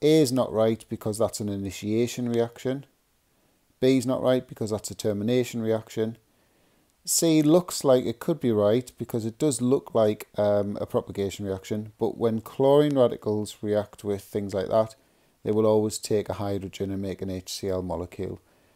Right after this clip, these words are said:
So that's why D is the right answer.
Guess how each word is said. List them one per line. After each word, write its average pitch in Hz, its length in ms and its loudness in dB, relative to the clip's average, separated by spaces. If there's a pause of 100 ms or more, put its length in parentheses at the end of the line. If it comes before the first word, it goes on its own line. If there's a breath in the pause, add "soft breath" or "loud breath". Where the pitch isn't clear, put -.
(120)
So 101 480 0 (640)
that's - 240 -8
why 92 160 -2
D 92 200 -6
is 85 100 -10
the 90 80 -8
right 85 160 -8
answer. 85 420 -12